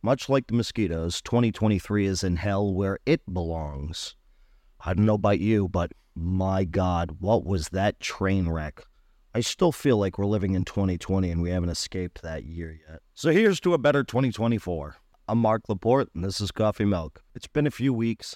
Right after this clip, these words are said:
I had to take some time off because I was definitely feeling burnt out with the holidays coming up, a bunch of work stuff. It just, I just couldn't keep up.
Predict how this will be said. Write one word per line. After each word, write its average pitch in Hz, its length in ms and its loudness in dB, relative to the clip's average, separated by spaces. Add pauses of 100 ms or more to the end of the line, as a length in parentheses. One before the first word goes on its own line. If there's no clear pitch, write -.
(140)
I 85 80 -10
had 90 240 -6
to - 80 0
take 110 100 0
some 107 160 -2
time 98 280 -2
off 92 320 -4 (100)
because 85 320 -4
I 85 60 -4
was 85 160 -4
definitely 101 420 -2
feeling 92 440 -2
burnt 90 400 -4
out 87 280 -4
with - 380 -8
the 104 100 -2
holidays 104 460 -2
coming 98 260 0
up, 92 160 -4 (100)
a 80 80 -10
bunch 120 280 0
of 113 80 0
work 98 260 -2
stuff. - 640 -6
It 95 140 -8
just, - 600 -6
I 98 80 -4
just 104 300 -2
couldn't 95 300 -4
keep - 260 -6
up. 71 240 -10